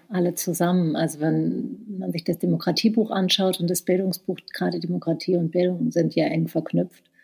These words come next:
Ähm, und in dem Demokratiebuch ging es um Bürgerversammlungen, ähm, und neue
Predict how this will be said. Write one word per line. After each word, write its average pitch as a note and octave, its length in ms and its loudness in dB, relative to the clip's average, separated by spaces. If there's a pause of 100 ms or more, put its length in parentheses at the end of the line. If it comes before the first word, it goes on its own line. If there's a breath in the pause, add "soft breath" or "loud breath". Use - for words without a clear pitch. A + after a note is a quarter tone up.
(520 loud breath)
Ähm, F3+ 400 4
und F#3 180 2
in F3+ 140 4
dem F3+ 140 4
Demokratiebuch F#3+ 800 2
ging F3+ 180 4
es E3+ 180 0
um F3 300 0
Bürgerversammlungen, G3 1300 4 (540 loud breath)
ähm, E3 680 4
und F3+ 240 2
neue F3+ 600 4